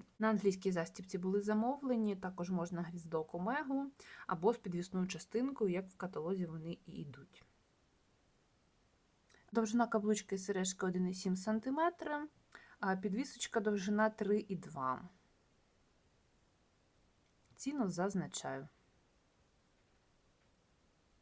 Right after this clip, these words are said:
Далі, дівчата, дуже цікавий сет з зеленим кубічним цирконієм.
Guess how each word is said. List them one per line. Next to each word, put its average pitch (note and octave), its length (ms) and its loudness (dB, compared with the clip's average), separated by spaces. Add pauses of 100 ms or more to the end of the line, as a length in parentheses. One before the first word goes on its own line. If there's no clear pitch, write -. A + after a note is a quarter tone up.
(720)
Далі, G3+ 200 2
дівчата, G3 380 0
дуже G3+ 260 2
цікавий G3+ 420 2
сет F3 380 0
з E3+ 60 -4
зеленим G#3 420 2
кубічним F#3+ 560 -2
цирконієм. E3+ 840 -4